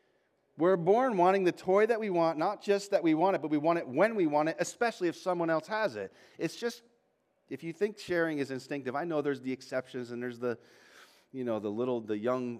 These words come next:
Mother Teresa's in training and people that just seem to be amazing and right out of the gate. But the average person struggles with being a sharing person. Why? 'Cause it's mine. I worked for this. I worked hard for this.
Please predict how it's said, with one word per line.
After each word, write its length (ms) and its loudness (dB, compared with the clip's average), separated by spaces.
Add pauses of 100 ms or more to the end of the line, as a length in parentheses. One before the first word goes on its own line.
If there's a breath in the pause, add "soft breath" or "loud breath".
(120)
Mother 320 -2
Teresa's 580 -6
in 120 -8
training 420 -4
and 80 -8
people 260 -8
that 120 -4
just 180 -12
seem 200 -8
to 80 -10
be 140 -6
amazing 480 -4
and 220 -12
right 200 0
out 160 4
of 60 -8
the 60 -8
gate. 380 -6
But 340 0 (360 soft breath)
the 140 -2
average 420 2
person 400 -4
struggles 600 -2
with 240 -4
being 320 -6 (460 soft breath)
a 60 0
sharing 500 -2
person. 380 -8
Why? 140 -8
'Cause 120 -10
it's 80 -10
mine. 400 -8 (480)
I 80 4
worked 280 8
for 180 -2
this. 420 -6 (800)
I 40 0
worked 180 4
hard 260 0
for 140 -2
this. 480 -6